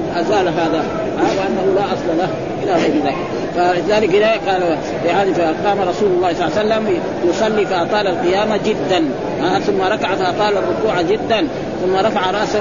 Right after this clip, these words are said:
فأطال القيام جدا وهو دون القيام الأول، ثم ركع فأطال الركوع جدا وهو دون الركوع الأول، ثم سجد ثم أقام فأطال وهو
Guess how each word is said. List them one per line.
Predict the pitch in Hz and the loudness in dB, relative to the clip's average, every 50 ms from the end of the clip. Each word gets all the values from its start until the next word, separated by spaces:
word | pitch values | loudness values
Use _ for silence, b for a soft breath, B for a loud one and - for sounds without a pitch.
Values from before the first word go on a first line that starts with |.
| 196 - | 0 0
فأطال | 190 175 180 170 185 208 208 196 | 0 0 0 0 2 2 2 2
القيام | 185 175 - 180 180 190 208 196 185 170 - | 0 0 0 0 2 2 2 2 0 0 0
جدا | 220 - - 220 196 | -2 0 0 0 0
وهو | 190 185 175 180 170 | 2 2 2 2 2
دون | 165 208 208 196 | 2 2 2 0
القيام | 180 - - 175 185 196 208 196 180 | 0 0 2 2 2 2 2 2 0
الأول، | 165 - 196 214 226 233 240 233 226 - - - - - - - | 0 0 0 2 2 4 2 2 2 0 -6 -8 -8 -6 -4 -2
ثم | 175 180 180 | 0 0 2
ركع | 180 185 214 208 220 196 185 | 2 2 2 2 0 0 0
فأطال | 175 185 175 170 160 214 208 202 | 0 0 0 0 0 0 2 2
الركوع | 190 180 170 170 - 214 214 185 175 175 | 2 0 0 0 0 0 0 2 2 0
جدا | 160 208 214 - 220 190 | 0 0 0 0 0 0
وهو | 180 180 175 180 | 0 0 0 0
دون | 160 156 208 202 | 0 2 2 2
الركوع | 196 180 165 170 151 170 175 165 170 | 0 0 0 0 0 0 0 0 0
الأول، | 165 160 190 214 233 233 240 233 226 | 0 0 0 0 2 2 2 2 0
ثم | 226 - 196 180 180 175 | -2 -2 -2 -2 -2 0
سجد | - 226 226 214 226 214 208 | 0 0 0 0 0 0 0
ثم | 202 208 180 175 | 0 0 0 0
أقام | 175 165 180 202 196 208 208 196 180 | 0 0 -2 0 0 0 0 0 0
فأطال | 165 175 165 165 165 156 160 - 180 | 0 0 -2 0 0 0 0 0 2
وهو | 180 175 - | 0 0 0